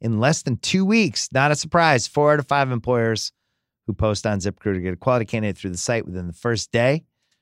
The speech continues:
Right now, you can try ZipRecruiter for free at ziprecruiter dot com slash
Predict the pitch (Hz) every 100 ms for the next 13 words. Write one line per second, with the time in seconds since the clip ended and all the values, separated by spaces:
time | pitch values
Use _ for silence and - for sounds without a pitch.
0 | _ - 127 135 131 107 104 117 104 101
1 | - 107 - 101 127 135 147 - - 104
2 | - _ _ _ - 117 160 113 107 92
3 | 92 - _ _ 131 131 127 117 107 120
4 | 110 -